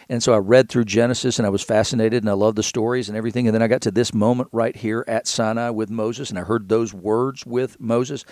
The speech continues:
and I was devastated. "Really, John? You've been running from 'I am'?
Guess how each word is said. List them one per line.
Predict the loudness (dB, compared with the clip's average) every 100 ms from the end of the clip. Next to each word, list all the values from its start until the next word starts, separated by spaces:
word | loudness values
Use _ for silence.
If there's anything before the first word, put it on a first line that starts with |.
| -20 -20 _
and | -8 -4
I | -2
was | -2 -4 -10 _ _ _ -20 -2
devastated. | 2 4 2 -2 -6 -10 -14 -20 -20 _ _ _ _ _ _ _ _ _ _ _ _ _ _ _ _ _ _ _ _ _
"Really, | -2 -2
John? | -2 -4 -8 _ _ _ _ -8
You've | -4
been | -2 -2
running | -2 -4
from | -8 -12 -14 -16 _ _ _
'I | -8 -6
am'? | -6 -12